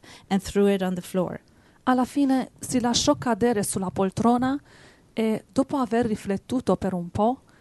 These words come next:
Speaker 2: tirò fuori dalla tasca la sua tessera di partito, di partito comunista,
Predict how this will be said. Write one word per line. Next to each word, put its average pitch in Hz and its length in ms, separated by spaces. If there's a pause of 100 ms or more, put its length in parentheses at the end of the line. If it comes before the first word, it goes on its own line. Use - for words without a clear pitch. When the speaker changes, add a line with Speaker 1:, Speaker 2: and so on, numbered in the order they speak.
(380)
Speaker 2:
tirò 277 260
fuori 262 340
dalla 208 220
tasca 214 420
la 208 120
sua 190 520
tessera 196 480
di 190 120
partito, 190 760
di 202 100
partito 190 400
comunista, 214 640